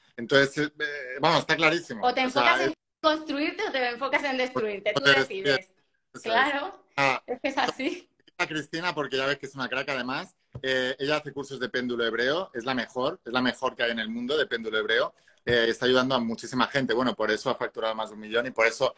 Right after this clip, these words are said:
Speaker 1: ahora el día veinte factura ciento cuarenta mil o no sé cuánto,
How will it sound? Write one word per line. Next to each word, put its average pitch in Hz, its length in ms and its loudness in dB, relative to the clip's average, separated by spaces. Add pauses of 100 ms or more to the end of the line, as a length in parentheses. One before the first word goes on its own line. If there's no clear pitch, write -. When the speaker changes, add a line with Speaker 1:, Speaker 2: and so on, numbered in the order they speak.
(140)
Speaker 1:
ahora 123 240 8
el 117 80 4
día 120 160 6
veinte 120 300 2
factura 120 500 -4
ciento 113 360 -4
cuarenta 104 360 0
mil 113 200 -4
o 110 60 -4
no 107 60 -6
sé 107 120 -14
cuánto, 123 340 0